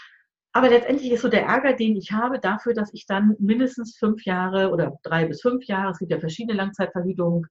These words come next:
ähm, wirklich Ruhe habe und mich drauf verlassen kann, die Verhütung sitzt. Ich taste vielleicht nach jeder Regel, vor allen Dingen im ersten Jahr,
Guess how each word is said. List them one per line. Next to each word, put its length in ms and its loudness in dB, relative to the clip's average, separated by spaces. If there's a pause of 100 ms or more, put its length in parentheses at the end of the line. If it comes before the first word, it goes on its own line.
ähm, 420 0
wirklich 320 -6 (100)
Ruhe 360 0
habe 180 -8 (300)
und 240 -2
mich 140 -4
drauf 160 -2
verlassen 380 -2
kann, 200 -2
die 80 -12
Verhütung 480 -6
sitzt. 420 0 (420)
Ich 120 -10
taste 340 -2
vielleicht 240 0
nach 140 -2
jeder 180 2
Regel, 260 2
vor 140 -8
allen 120 2
Dingen 140 2
im 40 -6
ersten 340 -2
Jahr, 260 2